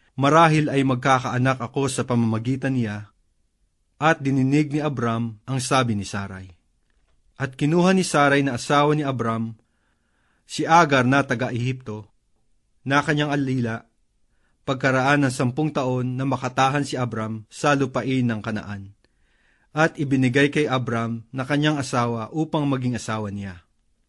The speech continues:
At siya'y sumiping kay Agar at naglihi. At nang makita niyang siya'y naglihi, ay niwalang halaga niya ang kanyang Panginoong babae sa kanyang paningin. At sinabi ni Sarai kay Abram,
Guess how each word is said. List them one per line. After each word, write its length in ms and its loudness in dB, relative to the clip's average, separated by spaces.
At 160 -4
siya'y 240 6
sumiping 560 2
kay 160 0
Agar 560 -2
at 200 -8
naglihi. 520 -6
At 240 -4
nang 120 2
makita 480 2
niyang 200 2
siya'y 280 2
naglihi, 440 -2
ay 160 2
niwalang 440 4
halaga 320 2
niya 400 -2
ang 80 -8
kanyang 320 2
Panginoong 400 0
babae 560 -2
sa 240 -12
kanyang 320 0
paningin. 560 -8
At 200 2
sinabi 440 2
ni 80 2
Sarai 480 2
kay 160 -4
Abram, 480 -6